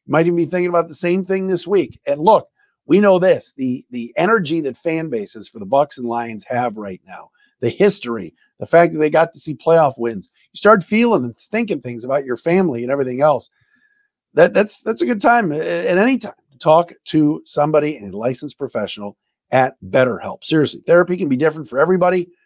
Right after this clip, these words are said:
Most of us have bigger problems in football and your favorite sports team, but it's important to really get a chance to talk to somebody, get things off your chest. So if you're thinking about starting therapy, give BetterHelp,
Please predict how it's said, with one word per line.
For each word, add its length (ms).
Most 260
of 60
us 140
have 120
bigger 240
problems 380
in 100
football 520
and 100
your 80
favorite 240
sports 340
team, 260
but 140
it's 120
important 440
to 100
really 200
get 220
a 60
chance 380
to 100
talk 320
to 60
somebody, 340
get 160
things 240
off 240
your 140
chest. 360
So 80
if 60
you're 140
thinking 200
about 220
starting 480
therapy, 560
give 320
BetterHelp, 640